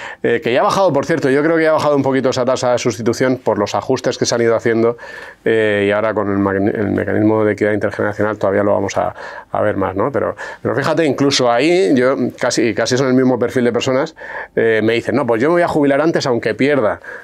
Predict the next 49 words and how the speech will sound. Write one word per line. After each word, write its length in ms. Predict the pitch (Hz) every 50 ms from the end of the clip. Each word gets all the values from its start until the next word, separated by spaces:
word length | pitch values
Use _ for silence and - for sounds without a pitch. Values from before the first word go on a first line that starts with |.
| - - -
luego, 680 | 113 120 123 120 117 117 113 110 107 107 107 107 - 120
eh, 40 | 113 107 107 104 104 104 104 104 104 104 101 101 104 104 110 107 107 104 104 101 101 101 101
eh, 20 | 98 - -
mm, 360 | 117 117 104 101 101 98 98 98
eh, 500 | 98 98 98 98 101 98 98 98 104 98 - _ _ _
cantidad 400 | - 120 113 104 107 117 113 110
de 40 | 110
la 120 | 107 104 98
pensión, 340 | 104 92 82 - 104 95
¿no? 80 | 107 156
Porque 120 | 170 123
estoy 160 | - - 143 135
harto 180 | 131 120 127
de 80 | 113 107
trabajar 420 | 104 107 101 95 - 143 147 143 120
y 60 | 107
yo 60 | 113
lo 60 | 131 127
que 60 | 113
quiero 180 | 113 123 131
es 40 | 123
vivir 220 | 120 110 104 110 101
la 140 | 101 92
vida", 200 | 92 95 92 -
¿no? 140 | - - - - - - - - -
Entonces, 340 | - - 135 135 170 170 -
eh, 100 | - 143 - - - - - -
no 80 | - 151
sé, 160 | - 226 - -
muchas 220 | - 160 - 202 185
veces, 160 | 185 175 165
no, 120 | 156 175 -
no 140 | 175 151 156
sé 120 | 147 - 214 190
cómo, 340 | 220 202 190 185 175 151 127 - 180 -
si 180 | - - 156
se 80 | 139 160
habló 200 | 156 147 147 143
mucho 240 | 147 147 143 143 139
de 80 | 139
esto 180 | 131 - 143 135
en 80 | 131
las 140 | 131 123 120
jornadas 340 | 123 123 120 127 123 117 -
estas 320 | 120 - - 123 113 104
de 60 | 101 110
independencia 400 | 110 113 110 110 110 107 107 101
financiera, 420 | 113 107 104 98 107 110 95 92
¿no? 200 | 110 147 190